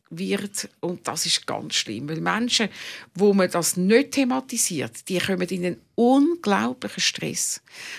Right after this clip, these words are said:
Und ich sage, es ist ein Stress vor dem Verstecken der Symptome.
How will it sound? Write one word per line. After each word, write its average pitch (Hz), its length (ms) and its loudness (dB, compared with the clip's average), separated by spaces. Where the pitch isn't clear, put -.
Und - 60 -6
ich 180 60 0
sage, 214 240 4
es 208 120 4
ist - 260 4
ein 185 160 2
Stress 202 720 4
vor 208 240 2
dem 175 160 -2
Verstecken - 640 -2
der 170 120 -4
Symptome. 113 720 -10